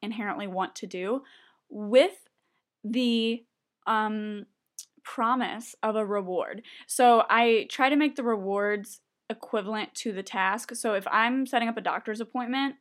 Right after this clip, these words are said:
because that's hard and a scary thing for me to do, I'm not gonna go reward myself with a Chanel bag, which I've never done before. Let me <laughs> just say that I don't own any Chanel. But you see what I'm saying? Like, the reward is way higher than the risk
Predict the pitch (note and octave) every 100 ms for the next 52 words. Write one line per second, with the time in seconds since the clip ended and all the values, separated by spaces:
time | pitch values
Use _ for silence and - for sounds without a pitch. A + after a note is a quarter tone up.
0 | _ _ _ - A3+ G#3+ G#3 G#3+ - G#3
1 | G3+ G#3 F#3+ G3+ - G3 F#3+ F#3+ F#3+ G3+
2 | G3 F#3+ F#3 F#3 F#3 G#3+ - - A#3 B3+
3 | C#4+ D4 D4+ C#4+ A3+ F3+ G#3 G#3 - B3
4 | B3+ B3+ _ - - A3+ A3 - A#3+ A3+
5 | G#3 F3+ D#3 G#2+ F#2 - _ _ _ _
6 | _ - G#3 - G3 G3 G3 E3 F#3 G3
7 | B2+ - G3+ G3 E3+ C3 F3+ D3+ A#3 A#3+
8 | A#3 E4 G#3 F#3 F#3 G3 F#3+ G3 F#3 F#3+
9 | G#3 G3+ F#3 F3+ F3+ - _ - G3 B3
10 | - D4+ D4 C#4 C#4 G#3 A3 A3+ A#3 A3
11 | G#3 G3 G#3+ A3+ A#3 F#3 F#3 G#3 F3 F3+
12 | F3+ F#3+ F#3+ G3 G3+ F#3+ F3+ F3+ E3+ E3+
13 | D#3 A3+ -